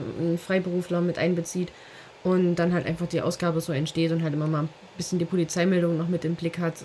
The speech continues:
dass man da online, ähm, noch ein bisschen was machen kann und arbeiten kann. Also wie, wie bei einem, wie bei einem ganz normalen Wochenende eigentlich.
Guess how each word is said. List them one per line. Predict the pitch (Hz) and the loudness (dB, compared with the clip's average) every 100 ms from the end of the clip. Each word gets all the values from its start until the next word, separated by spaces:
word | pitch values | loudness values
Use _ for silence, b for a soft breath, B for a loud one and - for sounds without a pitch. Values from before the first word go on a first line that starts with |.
| - | -8
dass | 165 170 | -4 -2
man | 160 151 | 0 -2
da | 156 156 | -2 -2
online, | - 180 170 160 147 | 0 0 0 -2 -2
ähm, | 160 156 151 175 | -2 -2 -2 -4
noch | 165 | -4
ein | 175 | -2
bisschen | 156 170 | -2 -4
was | 160 165 | -2 -2
machen | 170 170 | -2 -4
kann | 165 | -4
und | 160 | -4
arbeiten | - 170 165 160 | -2 -4 -4 -4
kann. | 165 165 B B B B | -4 -4 B B B B
Also | 180 185 | -2 2
wie, | 220 170 | 2 4
wie | 226 | 4
bei | 220 | 6
einem, | 214 196 | 6 6
wie | 240 | 6
bei | 240 | 6
einem | 220 | 6
ganz | 196 190 | 4 2
normalen | 208 185 180 | 2 4 4
Wochenende | 190 208 131 165 | 2 0 0 0
eigentlich. | 151 165 160 151 | 0 -2 -4 -6